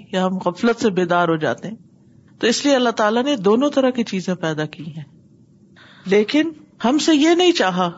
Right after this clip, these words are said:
کہ جو انڈائریکٹ فائدے کا ہے اسے ہم محبوب جانیں، یہ نہیں ہم سے چاہا۔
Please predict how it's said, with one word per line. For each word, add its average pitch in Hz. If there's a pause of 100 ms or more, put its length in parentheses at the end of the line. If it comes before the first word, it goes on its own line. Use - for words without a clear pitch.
(580)
کہ 247 (100)
جو 262 (260)
انڈائریکٹ 285
فائدے 262
کا 285
ہے 285
اسے 285
ہم 262
محبوب 220
جانیں، 165 (320)
یہ 294
نہیں 392
ہم 277
سے 214
چاہا۔ 151